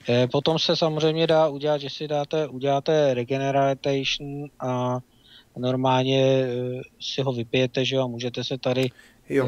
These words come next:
Speaker 1: eh,
Speaker 2: jasně,
Speaker 1: vlastně skoro do
Speaker 2: vyhealovat.
Speaker 1: nekonečna
Speaker 2: Jo,
Speaker 1: odřezávat,
Speaker 2: jo, jo.
Speaker 1: jo.
Speaker 2: No,
Speaker 1: A
Speaker 2: ale,
Speaker 1: tak.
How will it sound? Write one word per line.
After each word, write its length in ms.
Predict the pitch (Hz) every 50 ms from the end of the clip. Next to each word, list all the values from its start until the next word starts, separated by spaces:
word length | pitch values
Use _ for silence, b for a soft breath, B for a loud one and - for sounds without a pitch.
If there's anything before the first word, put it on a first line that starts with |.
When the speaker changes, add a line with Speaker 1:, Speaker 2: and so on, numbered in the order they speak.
| 123
Speaker 1:
eh, 40 | 123
Speaker 2:
jasně, 260 | 139 127 - - 139 131
Speaker 1:
vlastně 100 | 135 135
skoro 120 | 139 143
do 60 | 139 131 135
Speaker 2:
vyhealovat. 220 | 135 131 127 127
Speaker 1:
nekonečna 760 | 123 127 123 - 135 131 131 127 - - - 139 131 131 127 - _ _ _ _ _ _ _ _ _ -
Speaker 2:
Jo, 120 | 139 131
Speaker 1:
odřezávat, 720 | 123 123 127 127 127 139 131 127 127 127 127 131 127 127 127 -
Speaker 2:
jo, 40 | 131
jo. 180 | 120 120 123 127
Speaker 1:
jo. 280 | 127 127 - - 160 - - - _ _ B B B B B B B B 135
Speaker 2:
No, 100 | 139 131
Speaker 1:
A 60 | 135
Speaker 2:
ale, 180 | 143 160 170
Speaker 1:
tak. 140 | 180 - -